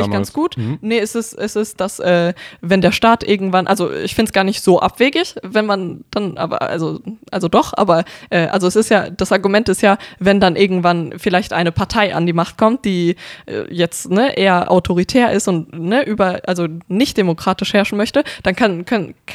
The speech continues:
Speaker 2: können sich halt die Menschen dagegen wehren, weil sie haben Waffen. Und jetzt
Speaker 1: Ja,
Speaker 2: in
Speaker 1: aber das
Speaker 2: Deutschland
Speaker 1: kommt
Speaker 2: wird
Speaker 1: ja
Speaker 2: ja dann
Speaker 1: daher, ne,
Speaker 2: argumentiert,
Speaker 1: damals von dem
Speaker 2: äh,
Speaker 1: Bürgerkrieg.
Speaker 2: äh,
Speaker 1: Daher
Speaker 2: ja,
Speaker 1: kommt das.
Speaker 2: ja, und, äh, in Deutschland wird ja argumentiert, ne,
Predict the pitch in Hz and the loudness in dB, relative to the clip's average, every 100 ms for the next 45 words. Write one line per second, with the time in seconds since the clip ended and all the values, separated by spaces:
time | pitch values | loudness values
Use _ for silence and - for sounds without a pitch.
0 | - - 214 196 220 202 196 185 - 180 | -10 0 0 2 0 0 2 0 0 -2
1 | 175 185 180 175 220 165 156 156 196 233 | 0 0 2 4 4 4 -2 -2 0 2
2 | 202 170 160 151 156 170 - 147 156 143 | 2 2 0 -4 -6 -4 0 2 4 2
3 | 147 254 254 - - 175 220 147 - 113 | 2 0 -4 -8 0 2 4 4 4 2
4 | 113 104 220 151 120 - 110 110 - 113 | 2 2 0 0 0 0 0 -4 -4 -4
5 | 110 135 104 - 101 98 117 190 190 - | 0 0 0 0 0 0 0 0 0 -2
6 | 202 185 - 190 180 107 160 175 170 156 | 0 0 -2 -6 -6 -8 -6 -6 -6 -8
7 | 170 180 - 196 185 196 185 185 175 185 | -4 -2 -2 -2 -2 -2 -2 0 0 2
8 | 190 180 196 | 0 2 0